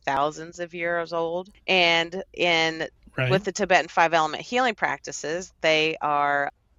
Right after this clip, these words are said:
Speaker 1: a way that your body and mind can get together and you address the root causes of illness,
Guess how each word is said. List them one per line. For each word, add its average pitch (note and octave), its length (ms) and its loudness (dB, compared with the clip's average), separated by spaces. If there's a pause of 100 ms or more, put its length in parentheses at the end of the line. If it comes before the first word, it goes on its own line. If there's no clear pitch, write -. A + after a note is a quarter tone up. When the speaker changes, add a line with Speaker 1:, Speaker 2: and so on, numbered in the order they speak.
(180)
Speaker 1:
a D#3+ 80 0
way D#3 380 0
that - 260 -8
your D3+ 80 -12
body D3 520 -2
and F#3 120 -14
mind C#3+ 720 -8 (600)
can D3+ 500 -2
get D3 180 -6
together E3+ 840 4
and D3+ 360 0
you D3 300 -10
address D3+ 540 0
the D3 160 -12
root D3 180 -8
causes D3+ 520 -2
of C3 180 -10
illness, C#3+ 760 -8